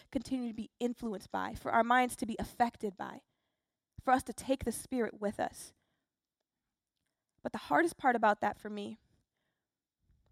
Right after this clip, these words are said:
is, like I said in the beginning, we are talented, we are smart, we are wise, we are good. And because of that, the way this world works,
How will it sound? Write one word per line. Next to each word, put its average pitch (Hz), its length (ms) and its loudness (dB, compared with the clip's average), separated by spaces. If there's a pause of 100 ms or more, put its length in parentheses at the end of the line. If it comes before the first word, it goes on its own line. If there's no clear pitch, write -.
(260)
is, 233 100 -2
like 247 160 6
I 262 60 6
said 240 180 4
in 233 60 -2
the 220 60 -6
beginning, 202 480 -2 (1040)
we 247 160 2
are 214 100 0 (320)
talented, 214 580 -10 (100)
we 254 100 -4
are - 100 -4
smart, - 840 -8 (360)
we 285 120 0
are 208 200 -2 (160)
wise, 208 680 -6 (480)
we 269 100 0
are 220 120 -2 (160)
good. 240 440 -6 (1300)
And 262 80 -2
because 285 360 2
of 269 160 -2
that, 240 320 8 (1040)
the 226 80 0
way 262 220 4
this 311 220 0
world 247 340 2
works, - 540 0